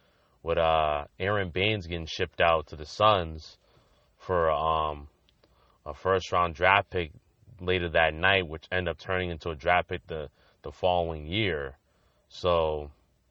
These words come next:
Danny Ainge was able to get an extra pick by trading that pick to the Sixers, and then eventually he used that pick to trade for him,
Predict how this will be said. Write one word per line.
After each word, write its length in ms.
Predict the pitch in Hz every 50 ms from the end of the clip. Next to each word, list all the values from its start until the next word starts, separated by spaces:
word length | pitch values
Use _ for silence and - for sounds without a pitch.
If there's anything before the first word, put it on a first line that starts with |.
| _ _ _ _ _ _ _ _ _ _ _ _ -
Danny 280 | 95 110 120 117 113
Ainge 120 | 110 98 95
was 140 | 95 90
able 180 | 104 110 104 101
to 80 | 90 87
get 120 | 92 90
an 60 | 90
extra 240 | 98 95 - - 87
pick 360 | - - - 127 123 110 - _ _ _ _ - 78
by 380 | 78 90 87 82 82 82 76 73 76 _ _ _ _ _ _ _ _ _ _
trading 360 | - - 107 104 104 95 92 90
that 280 | 92 98 110 107 _
pick 400 | - 87 85 85 82 78 - - -
to 100 | - 85
the 80 | 76
Sixers, 1000 | - - - - 117 120 - - - 87 82 82 80 78 78 78 - - - - _ _ _ _ _ _ _ _ _ _ -
and 160 | 78 78 87
then 80 | 92 90
eventually 720 | 87 87 101 107 95 - - 95 92 90 87 85 78 - -
he 120 | 85 90
used 300 | 90 90 95 98 87 80
that 260 | 95 101 110 101 -
pick 240 | - 95 90 82 -
to 80 | - 82
trade 480 | - - 98 95 92 90 87 82 82 _
for 160 | - - 85
him, 300 | 82 82 82 80 78